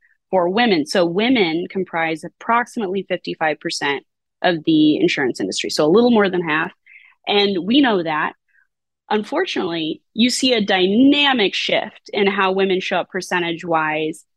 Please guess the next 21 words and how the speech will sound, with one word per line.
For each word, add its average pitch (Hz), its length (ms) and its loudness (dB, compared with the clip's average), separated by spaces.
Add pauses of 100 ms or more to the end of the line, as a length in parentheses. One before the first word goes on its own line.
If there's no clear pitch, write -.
(160)
when 185 180 2
you 180 160 2
take 185 260 -2
a 175 40 4
look 170 260 2
at 156 260 2
it 165 240 0
across 160 400 -4
the 165 120 -8
board. 160 300 -2 (240)
So 196 280 2
we 190 220 2
show 247 220 2
up 214 180 2
really 190 320 -2
hard 185 520 -4 (200)
and 196 120 -2
heavy 160 440 -2
in 185 80 0
the 170 240 4
admin 165 640 -4